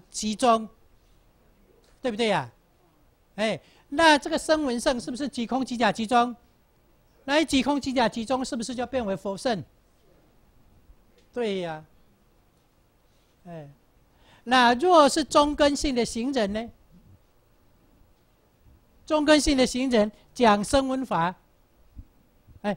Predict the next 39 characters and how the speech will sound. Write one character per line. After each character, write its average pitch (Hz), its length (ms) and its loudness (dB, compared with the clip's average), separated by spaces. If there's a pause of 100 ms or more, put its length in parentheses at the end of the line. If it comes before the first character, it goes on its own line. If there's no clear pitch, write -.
(160)
声 302 280 2
闻 294 160 0
法 190 280 2 (720)
对 285 160 -2
中 262 220 -4
根 269 140 0
性 262 180 -4
的 226 100 0
菩 214 220 -6
萨 240 180 2
圣 240 160 0
的 214 80 -4
行 214 220 -6
人 220 140 -2
来 180 120 0
讲， 170 360 -4 (760)
哎， 233 240 2 (640)
这 - 80 -6
个 269 140 2
是 247 160 -2
属 180 160 -6
于 196 180 -6 (120)
声 269 260 2
闻 220 140 -2
圣 254 120 0
还 208 120 -2
是 247 100 -6
菩 202 160 -6
萨 214 160 0
圣？ 185 240 -4 (2000)
声 - 160 -4
闻 196 100 0
圣 202 140 0
还 170 80 0
是 180 80 -2
菩 160 140 -6
萨 170 120 -2
圣 156 220 -6
啊？ 143 100 -8